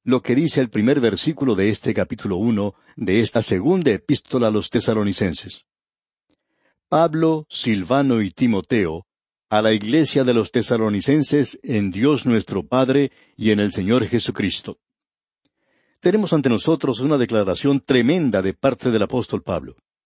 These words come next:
Y quisiera analizar esto muy bien, ya que es de suma importancia. La salutación del apóstol Pablo que encontramos aquí es su saludo cordial acostumbrado a la iglesia que es teológica y espiritualmente sana,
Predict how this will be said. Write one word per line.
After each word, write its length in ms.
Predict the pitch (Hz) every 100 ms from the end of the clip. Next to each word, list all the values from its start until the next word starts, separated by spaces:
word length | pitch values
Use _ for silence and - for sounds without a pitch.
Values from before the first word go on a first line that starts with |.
| _ _ _ _ -
Y 60 |
quisiera 280 | 147 - 220
analizar 440 | 185 147 117 170
esto 200 | 165 147
muy 160 | 135 117
bien, 260 | 104 160 151
ya 140 | 127
que 220 | - 131
es 100 | 123
de 100 | 110
suma 360 | 90 214 233 202
importancia. 720 | 147 139 123 135 98 - - _ _ _ _ _ _ _ _ -
La 160 | 143
salutación 540 | 143 165 147 135 - 214
del 140 | 165
apóstol 400 | 104 139 113 104
Pablo 380 | - 120 117 113
que 100 | -
encontramos 600 | 95 87 95 110 113 92
aquí 420 | 82 - 107 127 - _ _
es 140 | 151
su 140 | - 143
saludo 400 | - 117 127 104
cordial 480 | 117 107 90 110 127
acostumbrado 880 | 107 - - 95 87 110 131 139
a 40 | 123
la 80 | 92
iglesia 500 | 95 120 - 127 92
que 300 | 95 95 104
es 200 | - -
teológica 800 | - 101 127 - 131 - 139 - - - -
y 140 | 104
espiritualmente 800 | 101 - 113 104 127 123 123 -
sana, 460 | 104 147 123 107 113